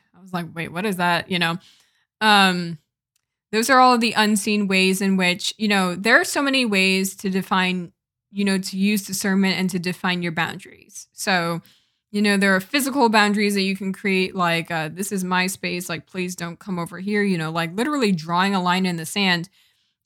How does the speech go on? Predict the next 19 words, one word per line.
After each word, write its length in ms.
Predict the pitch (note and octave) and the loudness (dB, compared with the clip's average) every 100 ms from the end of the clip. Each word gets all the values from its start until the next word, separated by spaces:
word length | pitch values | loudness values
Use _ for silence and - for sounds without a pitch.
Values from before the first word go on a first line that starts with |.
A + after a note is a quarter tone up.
| - | -6
And 120 | G3+ | 0
then, 300 | G3 F#3+ F#3 | 2 2 2
you 120 | G#3+ | 2
know, 180 | G3+ F#3 | 2 2
you 200 | F#3 G#3 | 2 0
can 100 | C4 | 2
also 240 | A#3 A#3 A3+ | 2 2 -2
use 480 | G3+ G3 F#3+ F#3+ - _ _ _ G#3 | -2 0 -2 -4 -12 _ _ _ -4
unseen 580 | G#3 G#3 G3 G#3+ G3+ | 0 0 -2 0 2
intelligences, 1000 | F#3+ F#3 G3 F#3+ F#3 F#3+ F#3+ G3 F#3 F#3 - | 2 0 0 0 0 -2 -2 0 -2 -4 -2
unseen 540 | G3 G3 - G3 F#3 | 0 0 0 0 0
information, 960 | F#3+ F#3+ G3 F#3+ F#3 - F#3 F3 F3 F#3+ _ _ _ | -2 -2 0 0 0 0 -2 -2 -4 -10 _ _ _
you 140 | G#3 | 0
know, 140 | G3+ F#3+ | 2 2
the 140 | F#3+ | 2
unseen 440 | G3+ G3 G#3 G3 F#3+ | 0 0 0 0 0
to 440 | A3 F#3+ F3 - - | 0 -2 -2 -6 -2
also 720 | G#3+ G#3+ G#3+ F#3+ F3+ F3 E3 - _ _ _ | 2 2 0 -2 -2 -4 -8 -12 _ _ _
refine 920 | F#3 G#3+ G3+ - G3 F#3 F3+ F3+ F3+ | -2 0 0 0 2 2 2 0 -2